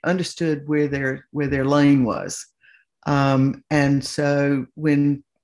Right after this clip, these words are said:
when a vision was presented to them, they would jump on it. And my job really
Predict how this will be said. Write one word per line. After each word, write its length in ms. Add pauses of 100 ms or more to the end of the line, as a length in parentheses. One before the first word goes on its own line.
(300)
when 200
a 80
vision 540
was 160
presented 520
to 80
them, 460 (560)
they 200
would 180
jump 320
on 280
it. 260 (300)
And 520
my 460 (640)
job 480
really 500